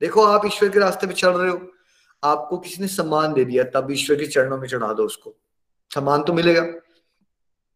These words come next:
लेकिन क्या सम्मान मिलते मिलते कई बार ऐसा भी हो जाएगा कि कोई लोग आपको प-, नापसंद करना शुरू कर दें और आपके बारे में बहुत कुछ बोलना शुरू कर दें?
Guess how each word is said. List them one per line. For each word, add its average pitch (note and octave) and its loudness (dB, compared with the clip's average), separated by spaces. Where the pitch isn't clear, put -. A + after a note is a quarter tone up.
लेकिन G3 4
क्या A#3 8
सम्मान G3 6
मिलते G#3+ 8
मिलते A3 8
कई A3 8
बार A3 8
ऐसा G#3 4
भी B3 0
हो B3 6
जाएगा A3+ 8
कि G#3 2
कोई F#3+ 2
लोग D#3 4
आपको C#3+ 2
प-, D#3 -2
नापसंद F3+ -4
करना F3 2
शुरू F3 -2
कर D#3+ -2
दें E3 -4
और D3+ 0
आपके C3+ 2
बारे C#3 4
में C3+ -6
बहुत C#3 0
कुछ E3+ -10
बोलना D#3 -6
शुरू D3 -14
कर C#3 -6
दें? - -14